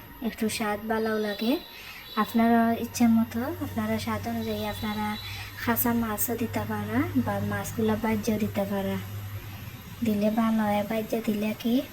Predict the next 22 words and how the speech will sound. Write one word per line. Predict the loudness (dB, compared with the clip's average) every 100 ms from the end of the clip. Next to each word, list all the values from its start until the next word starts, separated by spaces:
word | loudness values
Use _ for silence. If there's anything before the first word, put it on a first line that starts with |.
| 2
মাছগুলা | 2 -2 -6 -6
পুঁই | -4 -6
শাকে | -6 -6 -4
একটু | -4 -4
ভালো | -4 -2 -2 -2
স্বাদ | 0 2 4
লাগে। | 4 4 4 2 2 4 4 6 6 6 6 6 4 4 2 2 0 0 -2 -4 -6 -12 -16 -16 -14 -14 -14 -16 -16 -16 -16 -14 -14 -14 -14 -14 -14 -8 -4
এখন | -2 0 2
আমি | 2 2 0 -2 -2
মাছগুলাকে | 0 0 -4 -4 -4 -4 -6
একটু | -6 -2 0 0 -4 -18 -18 -18 -18 -18 -18 -18 -20 -20 -20 -20 -8
ভালো | -6 -4 -4 -4
রকম | -6 -10 -6
করিয়া, | -6 -4 -4 -6 -6
জো | -8 -6
করিয়া | -6 -4 -4 -2
ভাজ, | -4 -4 -6
একটু | -4 0 0 0
তেল | -2 -2 -2
টানা | -2 -2 -4 -2
পরে | -2 0 -2 -6 -14 -14 -16 -16 -16 -16 -18 -18 -16 -14 -8
আর | -4